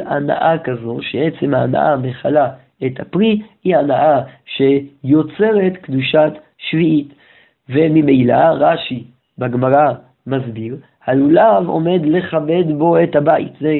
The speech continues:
כך היו משתמשים בלולבים בעבר, היו מטאטאים איתם את הבית,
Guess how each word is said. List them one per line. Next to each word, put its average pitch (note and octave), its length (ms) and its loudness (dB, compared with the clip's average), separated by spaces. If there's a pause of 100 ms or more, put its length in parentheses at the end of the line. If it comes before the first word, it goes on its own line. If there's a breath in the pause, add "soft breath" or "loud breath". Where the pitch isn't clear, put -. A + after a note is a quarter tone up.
כך D3+ 180 -2
היו C#3+ 120 -2
משתמשים C#3+ 500 -4
בלולבים D#3 460 2
בעבר, F#3+ 340 2
היו D#3+ 180 -2
מטאטאים D3+ 600 -4
איתם C#3 380 0
את B2+ 120 -4
הבית, C#3+ 400 -4